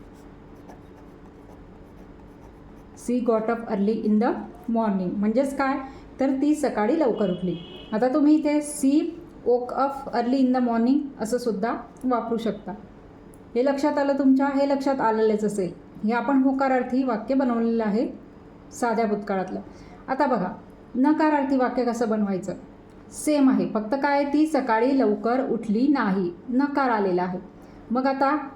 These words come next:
सर्वात आधी इथे सुद्धा आपण कर्ता घेणार आहोत ती, तीसाठी इथे सुद्धा आपण शी वापरणार आहोत. आता नाही, त्यासाठी आपण भूतकाळ असल्यामुळे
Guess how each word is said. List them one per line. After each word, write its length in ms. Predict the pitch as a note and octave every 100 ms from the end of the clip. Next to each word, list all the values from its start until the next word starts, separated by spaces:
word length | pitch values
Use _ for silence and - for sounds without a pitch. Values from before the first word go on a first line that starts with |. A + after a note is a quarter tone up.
| -
सर्वात 280 | C4 B3+ C4+
आधी 280 | C4 A#3+ B3+
इथे 180 | C4 C4
सुद्धा 300 | C4 G#3+ B3
आपण 300 | B3 C4 D4+ - - - -
कर्ता 320 | C4 B3+ C#4 B3+
घेणार 220 | G#3+ G#3+
आहोत 240 | A3 C4
ती, 420 | - - G#3+ - - - - -
तीसाठी 440 | B3+ C4 C4 C4
इथे 300 | C4+ C4+ B3+
सुद्धा 300 | C4 A#3+ A3
आपण 300 | A#3 A#3+ E4 - - -
शी 260 | - C#4 C4+
वापरणार 440 | B3 - G3+ G3
आहोत. 200 | G3 F3+ - - - - - - -
आता 280 | A#3 A#3 D4
नाही, 680 | D4+ C#4 A#3+ G#3 C4 G3+ - - - - - - - - - -
त्यासाठी 460 | C#4+ D#4 C#4+ C4+ C#4
आपण 340 | C4 C#4 C#4 - - - - -
भूतकाळ 400 | G#3 B3 - D4+
असल्यामुळे 640 | C#4+ C4+ B3+ B3+ B3+ C4+